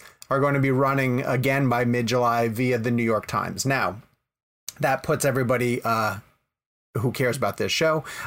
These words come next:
uh, on track for Tenet on July seventeenth.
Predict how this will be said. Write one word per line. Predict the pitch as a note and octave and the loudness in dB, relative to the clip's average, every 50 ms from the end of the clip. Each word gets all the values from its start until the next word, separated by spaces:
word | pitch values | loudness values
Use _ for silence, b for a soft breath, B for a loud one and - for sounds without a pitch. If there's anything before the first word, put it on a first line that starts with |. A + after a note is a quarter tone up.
| B B | B B
uh, | G#2+ G#2+ | -2 0
on | - A#2+ A2+ A2 A2+ | 0 0 0 0 0
track | - - B2+ B2+ A#2+ - | 0 2 0 0 0 -2
for | - - G#2+ | -4 -4 -4
Tenet | - - F#3+ F#3+ G3 G#3 A3 A3+ - - _ - | -2 0 0 0 0 0 -2 -4 -10 -14 _ -2
on | A#2+ A#2 A2+ | -2 0 0
July | - G#2+ G2+ G2+ G#2 | 0 0 0 0 0
seventeenth. | - - G#2+ F#2+ A2+ A2 - - - G#3+ G3+ F#3 A#3 - - | 0 -2 -2 0 -2 -2 -2 0 0 2 2 2 0 -2 -4